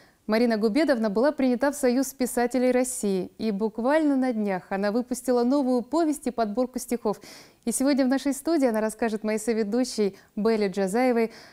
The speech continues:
о новых событиях своей творческой жизни и первоочередных задачах, которые ставит комиссия по языкам.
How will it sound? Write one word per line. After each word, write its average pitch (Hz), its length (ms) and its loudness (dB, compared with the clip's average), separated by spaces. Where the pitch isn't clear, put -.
о 208 80 0
новых 320 240 4
событиях 285 480 2
своей 254 200 4
творческой 247 540 0
жизни 262 380 2
и 262 160 -2
первоочередных 247 720 0
задачах, 233 680 -2
которые 202 380 -2
ставит 226 420 0
комиссия 214 540 0
по 220 220 -2
языкам. 190 600 -2